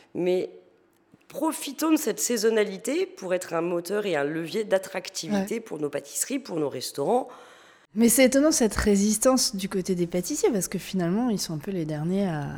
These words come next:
Speaker 2: à bouger sur cette question.
Speaker 1: Ouais, surtout que là, là, je, j'ai discuté avec notamment des charcutiers récemment qui sont au, au Collège culinaire de France et qui travaillent aussi sur cette charcuterie, et notamment ces charcutiers boutiques qui,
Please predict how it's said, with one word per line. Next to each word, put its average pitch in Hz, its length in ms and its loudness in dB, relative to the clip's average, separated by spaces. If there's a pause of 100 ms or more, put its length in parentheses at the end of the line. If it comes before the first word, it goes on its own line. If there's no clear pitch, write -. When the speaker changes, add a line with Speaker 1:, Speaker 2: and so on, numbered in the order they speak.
(120)
Speaker 2:
à 160 40 -4
bouger 220 340 -2
sur - 140 -12
cette 170 200 -10
question. 139 300 -2
Speaker 1:
Ouais, 202 100 2
surtout 185 280 -8
que 180 80 -6
là, 160 340 2
là, 156 160 0
je, 151 340 -6
j'ai 143 140 -8
discuté 147 380 -8
avec 151 260 -4
notamment 147 260 -4
des 160 120 -2
charcutiers 175 600 -4
récemment 160 440 -4
qui 160 100 -12
sont 151 120 -6
au, 151 200 -4 (160)
au 139 60 -4
Collège 151 260 -8
culinaire 151 260 -2
de 156 60 -2
France 185 240 -6
et 165 60 -10
qui - 100 -20
travaillent 165 380 -2
aussi 147 240 -6
sur 156 180 -10
cette - 180 -10
charcuterie, - 560 -10 (440)
et 143 40 0
notamment 165 300 0
ces 165 160 -6
charcutiers 170 560 -6
boutiques 170 440 -8
qui, 170 200 -6